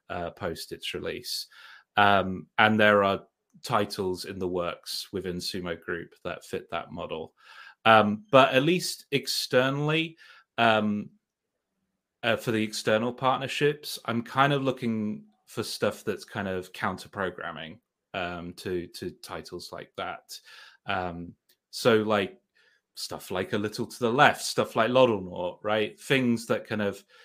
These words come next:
uh, fill a gap that, and, and, uh, target an audience that won't, you know, I'm not speaking out of turn here, the people who like those games probably don't want to play Stampede, which is fine. So we have games for those folks.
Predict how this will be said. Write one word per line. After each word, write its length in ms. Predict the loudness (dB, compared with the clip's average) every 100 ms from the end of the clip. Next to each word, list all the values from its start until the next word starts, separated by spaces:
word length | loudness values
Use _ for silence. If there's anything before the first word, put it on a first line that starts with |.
| -20 _ _
uh, 300 | 0 2 0
fill 320 | -4 0 4
a 40 | 2
gap 520 | 4 4 4 2 _ -12 -2
that, 240 | 0 -2 -10 -6
and, 200 | -2 -2
and, 140 | -2 -2
uh, 140 | -2 -2 -4
target 360 | 2 4 4
an 80 | 0
audience 500 | 0 0 0 -2 -6
that 240 | -4 -4 -6 _ _
won't, 420 | -2 0 0 -4 -10
you 100 | -8
know, 200 | -6 -8 -12 _ _
I'm 120 | -6
not 160 | -6 -8 _
speaking 360 | -18 -14 -12 -8
out 100 | -10
of 80 | -8
turn 160 | -8
here, 200 | -6 -8 -4
the 220 | -2 -2 -4 -20 -6
people 280 | -2 0
who 60 | 0
like 240 | 0 -2
those 180 | -4 -8
games 260 | -8 -8 -10
probably 460 | -10 -10 -10 -12
don't 320 | -10 -10 -10 -14
want 200 | -16 -18
to 80 | _
play 200 | -12 -12
Stampede, 640 | -8 -10 -8 -8 -10 -12 _ -20 -20 -20 -4
which 180 | 0 0
is 80 | 0
fine. 360 | 4 4 4 -4 _
So 200 | -4 0
we 120 | 2 4
have 260 | 4 4
games 320 | 2 2 0 -6
for 100 | -4
those 260 | -4 -4
folks. 560 | -10 -14 -14 _ -14